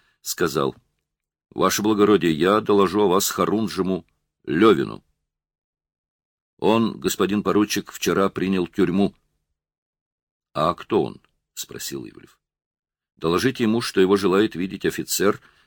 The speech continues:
по особым поручениям штаба главного командования". "Слушаюсь".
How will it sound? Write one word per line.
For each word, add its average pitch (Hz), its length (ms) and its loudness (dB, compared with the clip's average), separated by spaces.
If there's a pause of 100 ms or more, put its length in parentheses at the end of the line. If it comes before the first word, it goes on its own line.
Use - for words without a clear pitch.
(100)
по 82 100 2
особым 90 400 0
поручениям 92 680 -2 (240)
штаба 95 560 0
главного 80 480 -2
командования". 67 720 -6 (880)
"Слушаюсь". - 720 -2